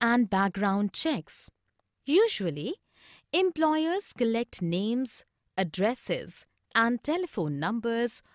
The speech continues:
of references for the purpose of verifying information and gaining additional information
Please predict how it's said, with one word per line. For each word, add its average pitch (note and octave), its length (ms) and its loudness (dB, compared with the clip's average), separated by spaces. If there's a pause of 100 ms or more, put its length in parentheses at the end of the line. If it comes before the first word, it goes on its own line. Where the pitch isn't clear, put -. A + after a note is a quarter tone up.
(220)
of F#4 180 2 (120)
references B3 960 -2 (420)
for G4 180 2
the G#4 120 0
purpose C#4 480 0
of C4+ 160 -4
verifying A3 800 -2
information G#3+ 880 -4 (460)
and G#3+ 260 2
gaining C4+ 440 0 (100)
additional A#3+ 640 -2
information F#3+ 800 -2